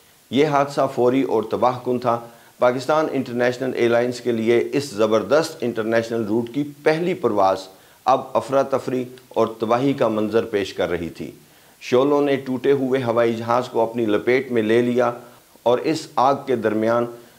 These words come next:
सिर्फ छः अफराद मौजूदा तौर पर बच सके। हवाई जहाज़ के क्रैश कर जाने पर ये छः अफराद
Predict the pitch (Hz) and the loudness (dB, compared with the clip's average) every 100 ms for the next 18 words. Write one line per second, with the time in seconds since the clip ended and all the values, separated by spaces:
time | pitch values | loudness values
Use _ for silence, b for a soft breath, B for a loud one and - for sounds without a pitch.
0 | - 156 143 - - 156 180 131 - 117 | -2 -2 -2 -6 0 4 4 2 0 2
1 | 117 110 110 107 110 120 113 107 104 107 | 2 2 0 2 0 2 -2 0 0 0
2 | 95 95 117 - 120 123 117 B B B | 2 2 2 0 -2 -2 -4 B B B
3 | - 113 147 147 143 135 147 143 139 120 | 0 2 4 0 0 -2 -2 -4 -4 -2
4 | 127 127 - 123 107 113 123 123 113 107 | -2 -2 -2 0 2 2 2 2 0 0
5 | 151 151 147 143 143 113 117 | -2 -2 -2 -2 0 0 0